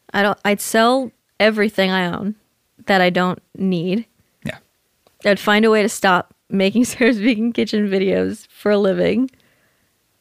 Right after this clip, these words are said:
Speaker 1: Yeah, I guess I just have to, like, coast on savings for as long as possible. I would pour every ounce of my soul and time and energy into writing my book, my poetry book.
Speaker 2: A legacy.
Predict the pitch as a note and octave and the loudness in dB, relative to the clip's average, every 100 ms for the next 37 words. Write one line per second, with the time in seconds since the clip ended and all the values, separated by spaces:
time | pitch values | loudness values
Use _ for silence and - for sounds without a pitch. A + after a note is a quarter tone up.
0 | _ A#3+ G3+ F#3+ A3 A#3 G3+ G#3+ G3 F3 | _ -2 0 0 -2 -4 -2 -6 -2 -4
1 | E3+ - F#3+ - E3+ G3 F3+ F3 E3 F3 | -2 -2 -2 -2 -4 -2 -2 -2 -4 -6
2 | E3 D#3+ E3 E3 - E3 D#3 - D#3 D#3 | -6 -4 -4 -6 -6 -6 -6 -6 -8 -6
3 | F#3 - _ _ _ _ _ F#3+ G#3 G#3 | -8 -14 _ _ _ _ _ 2 2 -2
4 | - G#3+ G#3+ - F#3+ G#3+ A#3 A3+ E3+ F3+ | -4 0 0 0 -2 0 -2 0 -2 -2
5 | F#3+ - - F#3 F#3 E3+ E3 - - F3+ | -2 -6 -6 -4 -2 -2 -4 -6 0 2
6 | D#3+ D#3 E3+ - _ _ _ _ _ - | 2 0 -4 -8 _ _ _ _ _ -6
7 | F3 F3 F#3 F3 D#3 D#3+ E3 F3+ E3+ E3+ | -4 -2 -2 -2 0 -2 -2 -2 -2 -2
8 | F3+ G3 A3 A#3 - _ _ _ _ F#3 | -2 0 0 -2 -6 _ _ _ _ -4
9 | F#3 - G3+ F3+ F3 - E3+ F3 G#3+ A3 | -4 -2 -2 0 0 -2 -2 -2 -2 0
10 | F3 F#3 - - _ - F#3 G3+ E3+ - | 0 0 -4 -18 _ -6 -4 -2 -4 -4
11 | F3 F3 A#3 - _ _ _ _ _ _ | -2 -2 -2 -6 _ _ _ _ _ _
12 | C#3+ B2+ C3 C3 B2+ A#2+ | -2 -2 -2 -2 -4 -4